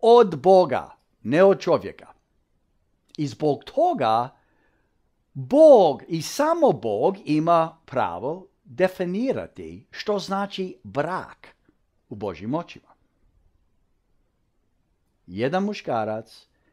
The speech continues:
jedna žena, jedan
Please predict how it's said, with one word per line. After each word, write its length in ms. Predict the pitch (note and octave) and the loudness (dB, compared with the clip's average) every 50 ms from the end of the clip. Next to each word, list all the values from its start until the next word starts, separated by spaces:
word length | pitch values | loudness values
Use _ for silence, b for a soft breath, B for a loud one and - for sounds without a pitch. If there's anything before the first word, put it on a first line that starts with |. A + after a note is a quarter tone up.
| _ _ _ _ _ _ | _ _ _ _ _ _
jedna 480 | - F#2 F#2+ G#2 G#2 G#2 B2+ C#3+ D3+ D#3+ | -14 -8 -6 -6 -6 -6 -6 -8 -8 -8
žena, 520 | C#3+ A2 F#2+ E2+ D#2+ E2 E2 E2 E2+ F2 _ _ _ _ _ _ _ _ _ _ _ _ _ _ _ _ _ _ _ _ _ | -10 -12 -12 -12 -14 -14 -16 -18 -20 -20 _ _ _ _ _ _ _ _ _ _ _ _ _ _ _ _ _ _ _ _ _
jedan 920 | - A2+ A2 A#2+ B2+ C3+ C#3+ C3 A#2 G2+ F2+ E2 E2+ F2+ F2+ F#2 G2 G2 | -18 -14 -8 -4 -4 -4 -4 -4 -6 -10 -12 -12 -12 -14 -14 -16 -16 -16